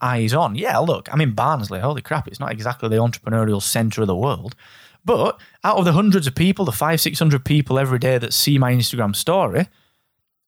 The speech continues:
I don't know, what, five percent of them? Twenty-five, thirty people might be interested in what I'm doing. That's twenty-five or thirty people that wouldn't have known about me had I not done the location or the hashtagging.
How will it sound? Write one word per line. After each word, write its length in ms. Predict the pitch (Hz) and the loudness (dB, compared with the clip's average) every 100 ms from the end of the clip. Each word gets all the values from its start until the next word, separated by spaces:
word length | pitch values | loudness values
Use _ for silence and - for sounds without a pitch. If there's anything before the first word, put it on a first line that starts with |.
| _ _ - | _ _ -6
I 60 | |
don't 140 | 143 104 | -4 0
know, 100 | 165 | 2
what, 220 | 143 - | 2 0
five 340 | - 135 170 | -2 0 0
percent 340 | - - 226 240 | 0 2 2 2
of 180 | 226 220 | 0 0
them? 200 | 294 269 _ _ _ _ _ | -2 -4 _ _ _ _ _
Twenty-five, 540 | - 226 226 233 240 208 | -2 2 2 2 2 2
thirty 300 | 226 220 208 | 2 2 2
people 340 | 240 262 311 | -2 -6 0
might 480 | 160 104 143 196 190 | 0 2 0 0 -2
be 100 | 180 | -4
interested 440 | 190 185 202 - | -2 -2 -2 0
in 80 | 196 | 2
what 100 | 196 | 2
I'm 100 | 196 | 2
doing. 300 | 170 208 269 - _ _ | 2 0 -2 -10 _ _
That's 160 | - - | -10 -4
twenty-five 500 | - 196 139 156 147 | 0 2 2 0 0
or 60 | |
thirty 260 | 127 147 143 | 2 2 2
people 380 | 160 147 117 110 | 0 -2 -2 -4
that 100 | 98 | -4
wouldn't 280 | 104 131 127 | -4 -4 -4
have 120 | 110 | -2
known 220 | 123 143 | 0 0
about 260 | 107 98 113 | 0 -2 -4
me 60 | |
had 240 | 104 117 117 | -6 -4 -2
I 140 | 113 | 0
not 280 | 117 - 110 | 0 -2 -2
done 300 | 123 107 117 - _ _ | 0 0 -2 -8 _ _
the 80 | 117 | -2
location 600 | 120 110 - 131 120 117 | 0 0 0 0 0 0
or 100 | 120 | -2
the 60 | |
hashtagging. 520 | 139 240 - 170 92 | -4 -8 -8 -8 -8